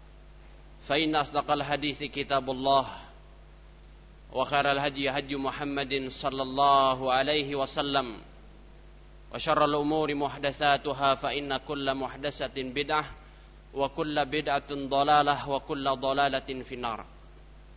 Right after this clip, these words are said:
أما بعد. Ikhwana fillah rahimani wa rahimakumullah, kaum muslimin dan muslimah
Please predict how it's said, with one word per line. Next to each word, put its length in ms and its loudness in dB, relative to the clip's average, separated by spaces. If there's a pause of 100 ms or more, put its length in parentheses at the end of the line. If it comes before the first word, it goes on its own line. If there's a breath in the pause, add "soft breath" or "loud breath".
(600)
أما 180 -2
بعد. 260 0 (1900)
Ikhwana 460 6
fillah 400 6
rahimani 480 2
wa 80 6
rahimakumullah, 1040 0
kaum 240 2
muslimin 640 -2
dan 160 -4
muslimah 680 -6